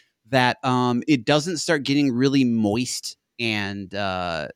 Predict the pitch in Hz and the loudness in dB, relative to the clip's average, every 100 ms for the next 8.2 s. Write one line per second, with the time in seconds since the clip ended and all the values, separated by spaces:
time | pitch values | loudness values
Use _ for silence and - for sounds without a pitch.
0 | - - 127 123 139 135 - 160 143 120 | -14 -2 0 2 2 2 2 2 2 -2
1 | 113 127 120 104 120 113 107 104 95 92 | 0 0 0 2 -2 -2 0 0 0 -4
2 | - - 131 - 127 113 127 123 143 151 | -4 -2 -2 2 2 2 0 0 0 0
3 | - - 139 143 143 151 160 160 170 170 | -4 -6 -2 0 2 0 0 0 0 -4
4 | _ _ _ _ _ _ - 143 139 131 | _ _ _ _ _ _ 2 4 6 4
5 | - 160 147 - 160 - 185 135 123 117 | 0 -4 -4 0 0 2 2 2 0 -2
6 | 139 127 - 202 262 127 123 185 117 107 | 0 0 2 2 4 4 4 4 2 0
7 | - - 127 139 143 202 131 147 170 - | -4 -2 2 2 4 4 4 4 2 0
8 | 104 | -2